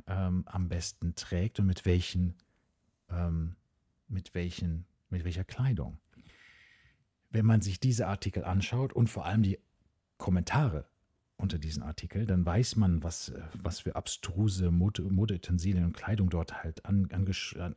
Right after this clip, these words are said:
ähm, angepriesen wurde. Und, ähm,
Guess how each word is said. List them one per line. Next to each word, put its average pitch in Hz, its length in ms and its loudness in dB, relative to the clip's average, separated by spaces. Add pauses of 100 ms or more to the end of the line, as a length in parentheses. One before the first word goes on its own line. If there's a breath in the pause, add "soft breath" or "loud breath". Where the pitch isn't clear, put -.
ähm, 82 280 -2 (280)
angepriesen 92 720 0
wurde. 92 240 0
Und, 87 180 2 (920 loud breath)
ähm, 87 480 2